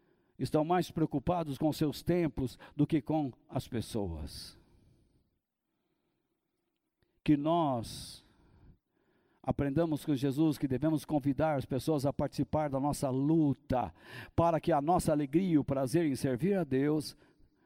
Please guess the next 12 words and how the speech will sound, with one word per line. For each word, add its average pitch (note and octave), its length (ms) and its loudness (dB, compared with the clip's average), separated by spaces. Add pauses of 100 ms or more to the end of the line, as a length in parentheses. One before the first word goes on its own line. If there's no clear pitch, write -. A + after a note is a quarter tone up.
(380)
seja B2+ 260 -4
restabelecida. A2 1120 -8 (1160)
Não B2 160 0
se C#3 120 -2
serve C3+ 360 0
a C3+ 40 0
Deus B2+ 760 -2
com B2 160 -4
tristeza. A#2+ 840 -6 (1400)
O C#3 120 0
apóstolo F#3 560 2
Paulo A2+ 640 0